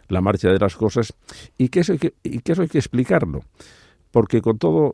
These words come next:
con todo este, mm, eh, libro,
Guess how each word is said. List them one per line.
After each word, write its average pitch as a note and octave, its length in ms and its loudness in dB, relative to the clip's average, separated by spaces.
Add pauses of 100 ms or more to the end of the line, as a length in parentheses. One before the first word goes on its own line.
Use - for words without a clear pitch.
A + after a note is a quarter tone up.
(120)
con A2+ 160 0
todo F3 240 0
este, G#2+ 400 0
mm, E2+ 480 -6
eh, - 480 -12
libro, G2+ 420 2